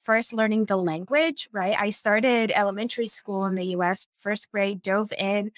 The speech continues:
I remember trying to communicate with my teachers and,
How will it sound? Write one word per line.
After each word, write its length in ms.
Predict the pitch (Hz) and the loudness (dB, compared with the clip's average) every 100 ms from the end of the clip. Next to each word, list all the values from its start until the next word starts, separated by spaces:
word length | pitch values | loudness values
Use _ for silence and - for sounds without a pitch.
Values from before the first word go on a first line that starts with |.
| - - - | -10 -6 2
I 80 | 214 | 4
remember 840 | 214 220 220 214 220 214 220 220 | 6 6 6 6 6 6 4 2
trying 300 | - 233 233 233 | 0 0 0 -2
to 60 | 247 | -6
communicate 800 | 240 214 214 240 - 233 214 - | -2 0 2 -2 -2 -4 -4 -6
with 220 | 226 - | -8 -4
my 100 | 196 196 | -6 -4
teachers 640 | 294 349 - 202 208 202 | -4 -4 -2 0 0 0
and, 260 | 220 214 | 0 0